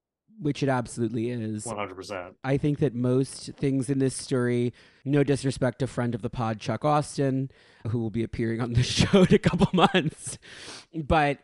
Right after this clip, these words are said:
Speaker 1: as with many things in the Austin run, they're simply out of character, and you just have to kinda roll with it. And,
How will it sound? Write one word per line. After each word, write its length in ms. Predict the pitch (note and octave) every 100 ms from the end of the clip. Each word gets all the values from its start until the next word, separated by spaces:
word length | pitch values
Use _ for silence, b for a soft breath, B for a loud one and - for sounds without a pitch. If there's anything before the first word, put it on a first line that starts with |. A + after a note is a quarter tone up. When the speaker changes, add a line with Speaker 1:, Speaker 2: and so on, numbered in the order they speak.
| b b b b _ -
Speaker 1:
as 220 | F#3+ F3+
with 120 | E3+
many 200 | E3 D#3+
things 360 | C#3+ D#3 D3 C3
in 100 | C#3+
the 100 | C#3+
Austin 440 | C3 B2+ - B2
run, 500 | B2 B2 A#2 A#2 A#2 - _ _ _ _ _ _ _
they're 220 | D#3 D#3+
simply 400 | D#3+ F#3+ F3 D3+
out 120 | A#2+ A#2
of 120 | -
character, 680 | A2 G#2+ G#2 - G#2+ G#2+ -
and 540 | A#2+ A#2+ A2+ A2 A2 -
you 260 | B2+ A2+ A#2+
just 280 | A2 A#2 -
have 180 | B2 -
to 80 |
kinda 300 | A#2 A#2 A2
roll 420 | G#2 G2 G#2+ G#2+ G#2
with 160 | G#2+
it. 260 | A2+ A#2 - -
And, 400 | A#2+ A2+ A2